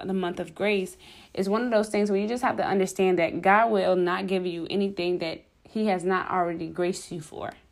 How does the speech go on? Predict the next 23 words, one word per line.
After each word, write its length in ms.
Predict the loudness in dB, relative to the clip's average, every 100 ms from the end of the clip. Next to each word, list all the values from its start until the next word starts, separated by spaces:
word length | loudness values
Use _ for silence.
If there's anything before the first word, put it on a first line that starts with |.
| _ _
Thank 220 | 0 2
you, 80 | 0
Holy 240 | -2 -4 -6
Spirit. 420 | -8 -8 -8 -10 -20 -20 -20 -20 -20 -6
And 200 | -2 0
so 400 | 4 6 6 4
as 260 | 0 0 2
the 120 | 2
week 380 | 4 4 4 -6 -20 -20 _
continued 520 | -4 -2 -2 -2 -2
to 440 | -4 -2 0 -2 -4
go 200 | 0 0
forth, 500 | 0 0 2 2 -2
I 180 | -2 -2
just, 300 | -2 -4 -6 -20 -20 _ _ _ _ _ _ _ _ _ -4
I 100 | 0
just, 380 | 0 -2 -2
like, 320 | 2 4 2 -2
was 160 | -4
really, 360 | 0 2 2 0
it 60 |
was 180 | -2 0
really 300 | 0 0 -2